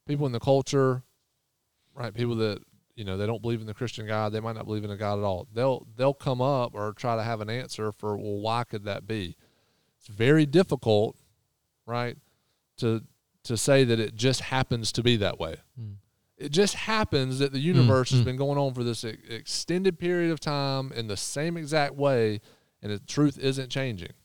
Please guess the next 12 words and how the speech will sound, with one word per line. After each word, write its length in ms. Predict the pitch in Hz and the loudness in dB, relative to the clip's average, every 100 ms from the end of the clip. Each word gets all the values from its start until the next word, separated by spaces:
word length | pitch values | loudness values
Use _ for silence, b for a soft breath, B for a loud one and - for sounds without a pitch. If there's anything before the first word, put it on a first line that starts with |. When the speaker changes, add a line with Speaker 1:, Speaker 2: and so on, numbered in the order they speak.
| - | -8
Speaker 2:
Yeah. 200 | 107 95 95 | -6 -6 -8
Speaker 1:
How 140 | - 147 | -4 -2
is 80 | 139 | -2
that 120 | 127 | -4
the 60 | 139 | -6
case? 340 | 147 110 - b b b | -6 -6 -8 b b b
As 140 | - - | -16 -12
Christians, 560 | - 180 - 113 110 113 | -4 -2 -2 -6 -6 -8
we're 100 | 123 | -6
gonna 180 | 123 107 | -6 -6
say, 500 | - 104 101 101 104 | -4 -2 -2 -2 -4
and, 160 | 98 | -10